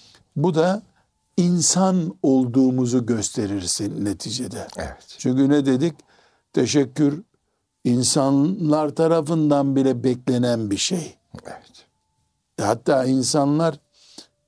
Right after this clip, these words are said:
Speaker 1: bunu vermeyeni, yani teşekkür karşılığı vermeyeni silip atıyorlar. Elhamdülillah ki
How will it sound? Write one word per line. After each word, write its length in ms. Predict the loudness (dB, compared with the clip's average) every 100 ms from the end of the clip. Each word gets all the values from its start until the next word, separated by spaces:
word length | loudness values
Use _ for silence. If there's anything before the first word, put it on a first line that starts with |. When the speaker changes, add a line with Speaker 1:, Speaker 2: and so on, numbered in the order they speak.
| -4
Speaker 1:
bunu 480 | 0 2 2 0 -6 _ _ _ _ _
vermeyeni, 1040 | -10 -2 0 0 0 -2 0 0 0 -2 -6 -6
yani 240 | -6 -4
teşekkür 640 | -6 -2 -2 -2 -2 -2 -4 _ _ _ -8
karşılığı 640 | -2 -2 -2 -2 0 2 2
vermeyeni 800 | 0 0 -2 -2 -2 -2 -2 -4 _ _ _ _ -10
silip 420 | -2 2 2 2
atıyorlar. 560 | -2 0 0 2 2 0 -12 _ _ _ _ _ _ -2
Elhamdülillah 800 | -2 0 -4 -2 -2 0 0 -2
ki 160 | -2